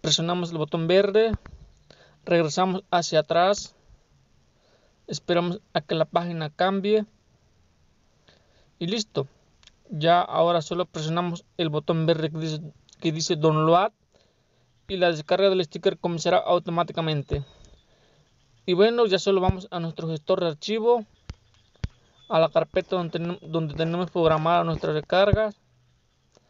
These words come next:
Y pues ya solo queda extraer los stickers. Ya solo damos clic encima de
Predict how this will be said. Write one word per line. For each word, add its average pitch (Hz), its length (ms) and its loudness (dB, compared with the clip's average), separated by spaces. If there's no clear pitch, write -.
Y 208 140 -4
pues 175 280 -4
ya 175 120 4
solo 185 300 -2
queda 190 380 0
extraer 175 720 2
los 170 180 -2
stickers. 147 560 0
Ya 147 140 -4
solo 160 200 0
damos 165 240 0
clic 175 260 -10
encima 170 720 -4
de 151 280 -4